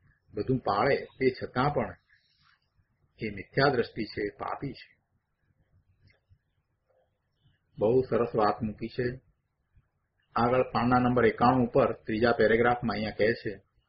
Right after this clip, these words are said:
કે મને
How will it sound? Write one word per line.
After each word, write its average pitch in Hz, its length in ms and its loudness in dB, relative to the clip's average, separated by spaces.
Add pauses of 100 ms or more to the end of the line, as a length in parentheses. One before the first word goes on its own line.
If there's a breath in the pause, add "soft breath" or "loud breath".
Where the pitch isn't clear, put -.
(1800)
કે 151 140 6 (1800)
મને 147 340 4